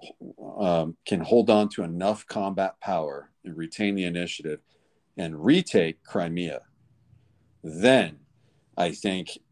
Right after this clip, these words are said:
you probably will see some distance between Putin and the Duma. You'll probably see resignations of the general staff, uh, if we don't see them already.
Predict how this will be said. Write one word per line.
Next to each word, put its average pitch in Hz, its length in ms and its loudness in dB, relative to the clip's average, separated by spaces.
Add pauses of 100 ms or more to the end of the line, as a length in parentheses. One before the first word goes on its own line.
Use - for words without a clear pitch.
(160)
you 92 240 -6
probably 98 600 4
will 90 220 0
see 87 640 -4
some 82 520 -4
distance 90 520 -6
between 82 500 -6
Putin 90 480 0
and 82 160 -6
the 76 60 -12
Duma. 95 640 2
You'll 85 180 -4
probably 85 360 0
see 82 240 -8
resignations 82 920 -8
of 76 120 -12
the 76 60 -20
general 73 340 -10
staff, 95 520 4 (540)
uh, 80 220 -4
if - 500 -8
we 82 120 -2 (100)
don't 80 240 -6
see 92 100 -6
them 78 220 -6
already. 73 500 -6